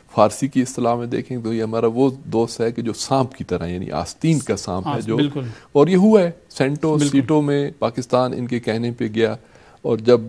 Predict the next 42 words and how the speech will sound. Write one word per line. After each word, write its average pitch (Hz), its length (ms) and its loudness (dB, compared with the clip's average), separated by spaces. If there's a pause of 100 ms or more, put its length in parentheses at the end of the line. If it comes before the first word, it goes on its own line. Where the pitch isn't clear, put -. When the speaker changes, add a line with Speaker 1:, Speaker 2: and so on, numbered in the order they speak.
(300)
Speaker 1:
पाकिस्तान 113 480 -2
पे 110 280 -4
पैंसठ 107 540 -4
का 117 120 -4
मसला 107 320 -2
आया, 104 140 0
इकहत्तर 101 420 -4
का 107 120 -6
आया, 110 120 -4
तो 113 140 -10
इन्होंने 117 200 -6
कहा 113 140 -4
कि 131 220 -6 (400)
ये 117 80 2
सीटो 120 480 -2
और 139 100 2
सेंटो 123 380 -2
जो 127 140 -4
हैं, 135 120 -2
ये 135 180 2
बाकायदा 110 520 2
तौर 131 260 0
पे 139 220 -4
चूँकि 135 540 -4
कम्युनिस्ट 113 720 -4
ममालिक 120 420 0
के - 100 -4
ख़िलाफ़ 101 420 0
हमारा 98 260 -2
इत्तेहाद 92 360 -6
था - 180 -6 (440)
और 135 80 6
Speaker 2:
यस। 127 40 0
Speaker 1:
चूँकि 180 340 0
इंडिया 151 320 4
कम्युनिस्ट 135 560 0
नहीं 156 100 -2
है, 147 60 6
लिहाजा 123 220 6
हम 127 100 0
आपका 117 260 2
साथ 110 260 4